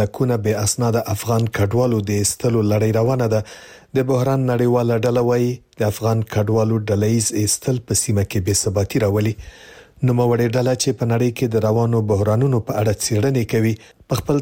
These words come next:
تازه راپور کې چې بیګا خپور شو لیکي، پاکستان بحران ځپلي افغانستان ته د میلیونونه افغان کډوالو د ستنولو بهیر پیل کړی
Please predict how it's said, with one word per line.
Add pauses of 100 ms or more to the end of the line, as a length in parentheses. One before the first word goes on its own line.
(120)
تازه
راپور
کې
چې
بیګا
خپور
شو
لیکي، (500)
پاکستان (180)
بحران
ځپلي
افغانستان
ته
د
میلیونونه (360)
افغان
کډوالو
د
ستنولو
بهیر (380)
پیل (120)
کړی